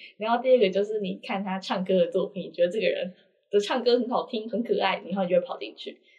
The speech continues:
然后我是就是听他的配音，然后觉得他的声音很，很好听，我喜欢的那种声音，所以我才进去。对，嗯，日本的声优圈在这两三年就是有非常多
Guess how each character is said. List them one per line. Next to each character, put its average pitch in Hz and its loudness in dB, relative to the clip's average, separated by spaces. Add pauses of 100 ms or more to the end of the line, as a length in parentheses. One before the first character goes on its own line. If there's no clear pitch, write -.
(300)
然 202 -4
后 220 0
我 185 4
是 214 0
就 190 -4
是 208 -6
听 202 -6
他 196 -4
的 185 0
配 190 0
音， 170 -6
然 160 -14
后 180 0
觉 165 -6
得 165 -6
他 185 -6
的 190 -2
声 185 -6
音 185 -4
很， - -8 (120)
很 190 0
好 - 2
听， 214 -2 (280)
我 214 -2
喜 190 -2
欢 220 -2
的 190 -2
那 220 -4
种 175 -2
声 180 -6
音， 180 -8 (380)
所 220 -4
以 220 0
我 196 4
才 - -4
进 190 -6
去。 - -6 (800)
对， - -2 (720)
嗯， 208 -6
日 254 0
本 196 4
的 190 2
声 208 -2
优 208 -4
圈 214 -4
在 208 -2
这 214 -2
两 202 -4
三 190 -4
年 165 -6
就 170 -6
是 196 2
有 202 4
非 - -8
常 185 -2
多 185 2